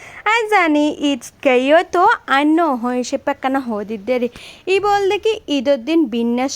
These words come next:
শহরের ভিডিও বুঝছেন না? তো আই শহর একখানে রেডি তেডি ও গেল গো, সুন্দর করে এখানে সাজু গুজু করে রেডি ওর হারন, জামেতি, মোটা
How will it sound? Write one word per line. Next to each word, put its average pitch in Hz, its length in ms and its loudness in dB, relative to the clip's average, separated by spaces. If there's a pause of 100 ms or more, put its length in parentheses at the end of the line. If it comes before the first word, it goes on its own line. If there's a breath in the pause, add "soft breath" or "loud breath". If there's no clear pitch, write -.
শহরের 320 560 0
ভিডিও 233 380 -4
বুঝছেন 240 300 -4
না? 370 160 2 (460 loud breath)
তো - 100 -6
আই 440 180 0
শহর 381 340 2
একখানে 359 460 0
রেডি 220 320 0
তেডি 233 340 -2
ও 226 60 0
গেল 226 180 -2
গো, 214 120 -2
সুন্দর 339 460 0
করে 302 160 0
এখানে 247 260 -4
সাজু 254 400 -2
গুজু 220 240 -6
করে 233 220 -4
রেডি 220 280 -2
ওর 220 100 -4
হারন, 220 540 -2
জামেতি, 233 680 -6 (540 loud breath)
মোটা 285 320 0